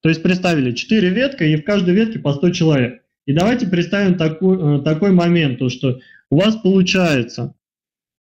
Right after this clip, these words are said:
да, у вас получается то, что, э, четыре умножа-, э, все люди у вас делают ежемесячную активность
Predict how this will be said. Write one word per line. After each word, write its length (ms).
да, 340
у 80
вас 200
получается 680
то, 160
что, 380
э, 440
четыре 520
умножа-, 540
э, 260
все 420
люди 320
у 80
вас 220
делают 360
ежемесячную 680
активность 540